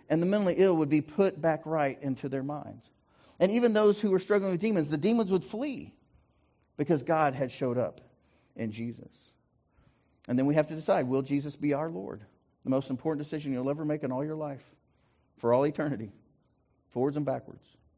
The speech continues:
So here's the thing. We don't refer to Jesus as a Lord, but the Lord, all capitals.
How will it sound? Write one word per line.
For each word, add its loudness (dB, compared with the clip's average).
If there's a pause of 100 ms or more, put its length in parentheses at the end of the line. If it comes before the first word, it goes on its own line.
(400)
So 2
here's 4
the 0
thing. 2
We 2
don't 4
refer 0
to -4
Jesus 0
as 6
a 6
Lord, 4
but 4
the 2
Lord, 4 (360)
all 10
capitals. 0